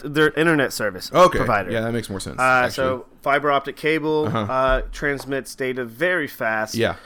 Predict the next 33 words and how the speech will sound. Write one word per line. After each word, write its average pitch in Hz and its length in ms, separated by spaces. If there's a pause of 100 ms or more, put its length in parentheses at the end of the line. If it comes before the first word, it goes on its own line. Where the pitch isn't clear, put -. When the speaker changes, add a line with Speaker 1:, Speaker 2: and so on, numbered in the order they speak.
(100)
Speaker 1:
So 143 300
they 143 480
are, 127 300
they 127 140
bring 131 380
it 139 100
into, 131 200
I 123 40
think 131 200
it's, - 120
like, 113 160
sixteen 147 680
different 123 320
cities 131 680
Speaker 2:
Wow. 98 340
Speaker 1:
currently 139 360
that 127 160
have 120 260
it. 139 220 (400)
Um, 123 420
but 160 240
they're 143 140
leaving 165 300
a 123 40
city. 90 380 (420)
Speaker 2:
Which 143 220
one 240 140
are - 20
they 214 120
leaving? 143 400
Speaker 1:
They're 151 160
leaving 202 340
Louisville 170 500